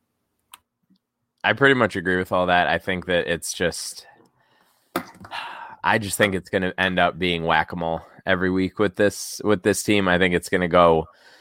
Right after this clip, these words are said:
uh, you know, uh, like, whatever you wanna say about Juju, like, there are gonna be Juju weeks.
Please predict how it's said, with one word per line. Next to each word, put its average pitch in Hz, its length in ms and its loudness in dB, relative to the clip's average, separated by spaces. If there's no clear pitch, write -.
uh, 82 480 4
you 98 140 2
know, 82 160 4
uh, - 260 0
like, 92 540 0
whatever 98 420 6
you 95 140 4
wanna 92 160 0
say 98 220 0
about 85 200 0
Juju, 90 380 -4
like, 85 180 0
there 92 180 6
are 90 60 4
gonna 92 180 2
be 87 140 -2
Juju 82 340 -6
weeks. 82 520 -8